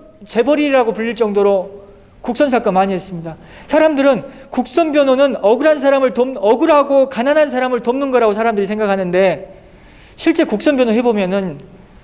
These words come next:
"아, 그냥 이런 사건을 내가 변호해야 돼?" 막 그런 생-, 생각이 드는 사건들 꽤 많습니다. 하기 싫은 사건들. 벤츠 타고 와가지고 국선 변호 찾는 사람들도 있거든요.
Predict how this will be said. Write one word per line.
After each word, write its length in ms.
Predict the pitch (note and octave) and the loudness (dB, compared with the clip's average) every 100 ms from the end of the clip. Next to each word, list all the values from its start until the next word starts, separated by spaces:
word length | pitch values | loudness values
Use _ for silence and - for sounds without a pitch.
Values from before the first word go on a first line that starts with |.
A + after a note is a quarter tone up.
| - - - - - - | -20 -20 -20 -20 -20 -12
"아, 220 | - - | -10 -4
그냥 500 | A#3+ A#3 G#3 D#3 - - - - - - | 0 2 0 -4 -14 -20 -20 -20 -20 -8
이런 300 | F#3 B3 F#4 | 0 4 4
사건을 340 | E4+ D#4 D4+ G#3+ | 4 2 2 2
내가 140 | G3 | 2
변호해야 420 | G3+ A3 G3+ F#3 | 0 -2 0 0
돼?" 240 | D3+ G#3 A3 - - - - - - | -2 -6 -8 -20 -20 -20 -20 -20 -4
막 120 | G#3+ | -2
그런 220 | B3+ D#4 | 0 2
생-, 140 | D4 C#4 | 0 0
생각이 260 | D4 C#4+ | 2 2
드는 440 | G#3+ A#3 A3 G3 F#3 | 2 -2 -4 -6 -8
사건들 360 | G#3 A3+ F3 | -6 -4 -2
꽤 100 | G3+ | -2
많습니다. 580 | G3+ D3 E3+ A#3 E3 C3+ - - | -2 -2 -6 -4 -4 -6 -12 -16
하기 200 | - D#4 | -2 0
싫은 260 | D#4 D#4 D#4+ | 2 0 0
사건들. 480 | A#3 F3+ E3+ D#3+ E3+ - - - - - - - - - - - - | -2 -4 -6 -8 -16 -20 -20 -20 -20 -20 -20 -20 -20 -20 -20 -20 -6
벤츠 280 | F3 A3+ B3+ | -2 0 0
타고 260 | A#3+ A3 | 0 4
와가지고 520 | G3+ F3 F3 F3 E3+ D#3+ | 4 4 2 -2 -4 -6
국선 280 | F#3+ B3 | -4 0
변호 480 | G#3+ F#3+ F3 D#3 - - - - - - - - - - | 0 2 0 -2 -8 -20 -20 -20 -20 -20 -20 -20 -20 -16
찾는 240 | - B3 A#3+ | -4 0 2
사람들도 340 | G#3 F#3+ D#3 | 2 0 0
있거든요. 500 | C#3+ D#3+ D#3 D3+ D#3 | -2 -2 -4 -8 -14